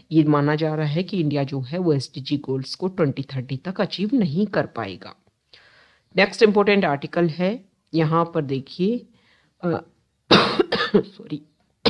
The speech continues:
देखो यहाँ पर एस फ़ोर हंड्रेड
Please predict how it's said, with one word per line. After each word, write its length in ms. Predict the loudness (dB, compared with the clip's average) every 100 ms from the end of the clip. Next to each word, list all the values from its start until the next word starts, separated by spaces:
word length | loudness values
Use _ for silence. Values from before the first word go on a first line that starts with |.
| -4 -12 -20 -20 -20 -20 -4
देखो 320 | -2 0 -2 -4 -20 -20 -2
यहाँ 300 | 2 4 4
पर 240 | 4 4 2 0
एस 340 | 2 4 2 0
फ़ोर 300 | 2 4 4
हंड्रेड 480 | 4 6 6 4 4